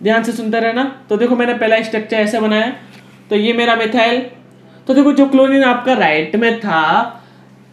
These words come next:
मिरर लगाने पर जो structure बनेगी उसमें कहाँ पर हो जाएगा? आपका left में। तो बोलो ये आपका chlorine, ये आपका chlorine, ये आपका hydrogen, ये आपका hydrogen और ये आपका ethyl।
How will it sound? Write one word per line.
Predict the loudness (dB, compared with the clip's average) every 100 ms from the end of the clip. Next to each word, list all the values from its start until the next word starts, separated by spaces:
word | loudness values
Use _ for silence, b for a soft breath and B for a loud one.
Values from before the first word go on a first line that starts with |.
| -14 0
मिरर | 2 4 4
लगाने | 4 2 2 0
पर | -4 -2
जो | -2
structure | -2 -6 -4 -6
बनेगी | -2 -2 -2 -4
उसमें | -4 -6 -2
कहाँ | -2 -2
पर | 0
हो | 0
जाएगा? | 0 0
आपका | -2 -2 -4
left | -2 -4 -6 -16
में। | -18 -18 -6
तो | 0
बोलो | 2 0 -4 B B B B B
ये | -2 2
आपका | 2 0 -2
chlorine, | 2 2 2 0 -2 -12 -2
ये | 0
आपका | 0 0
chlorine, | 0 2 2 0 -4
ये | 0
आपका | 0 0 -4
hydrogen, | -2 -2 0 0 0
ये | 0 0
आपका | 0 -2 -4
hydrogen | -2 -2 -2 -2
और | -2 -2
ये | 0
आपका | 2 0 -2 -4 -6 B B B -6
ethyl। | -6 -4 -4 -4